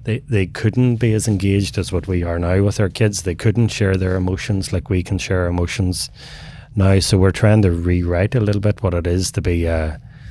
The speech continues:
what it is to be a man, what it is to be a father, what it is to be a husband. But our fathers were our heroes, but with full respect to them, not,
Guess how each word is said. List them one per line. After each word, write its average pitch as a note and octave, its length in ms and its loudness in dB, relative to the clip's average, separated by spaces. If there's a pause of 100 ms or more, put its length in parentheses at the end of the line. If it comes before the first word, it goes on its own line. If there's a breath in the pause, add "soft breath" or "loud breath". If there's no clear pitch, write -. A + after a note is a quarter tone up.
(240 loud breath)
what F#2 140 0
it F2+ 100 0
is F#2 180 2
to - 80 -12
be F2+ 100 0
a E2 40 0
man, C#3 440 4
what A2 120 2
it F2+ 140 -2
is F2 140 0
to - 100 -16
be F2 80 -2
a D#2+ 80 -2
father, A2+ 420 2
what F#2+ 140 2
it E2+ 120 -2
is E2+ 180 0
to F#2 100 -4
be E2+ 120 0
a D#2+ 80 0
husband. F#2 480 0
But - 280 -6 (340 soft breath)
our F#2+ 60 -2
fathers F#2+ 480 4
were D#2+ 160 -4
our D#2+ 100 -4
heroes, F#2+ 540 2
but E2+ 260 -2 (220)
with F2+ 120 -2
full F2 280 0
respect E2+ 400 -4
to F#2 80 0
them, F2 140 0
not, F2 180 2